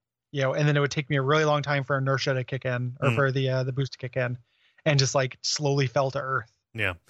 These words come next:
Speaker 2: When, when your mech's weight or the quality of its booster hasn't really been, like, a make or break factor for you so far.
Speaker 1: And, and I just, like, you know, the game, again, takes no,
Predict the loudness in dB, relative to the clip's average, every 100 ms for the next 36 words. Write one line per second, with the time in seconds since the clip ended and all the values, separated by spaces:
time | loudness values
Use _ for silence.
0 | _ _ 0 0 0 -4 -6 -2 -2 0
1 | 0 0 -2 -2 0 0 -2 -8 -4 -4
2 | -2 -6 -2 -2 -2 -6 -10 -8 -8 -6
3 | -6 -2 -2 -2 -4 -6 -6 -6 -6 -6
4 | -6 -8 -8 -14 _ _ -6 -6 -6 -4
5 | -2 -2 -6 -4 -8 -8 -8 -8 -10 -14
6 | -12 -12 -4 -4 -4 -8 -8 -8 -12 _
7 | _ _ _ -8 -4 -4 -2 0 2 2
8 | 2 0 -2 -2 0 0 0 0 0 -2
9 | 0 0 0 -2 -2 0 2 0 0 -4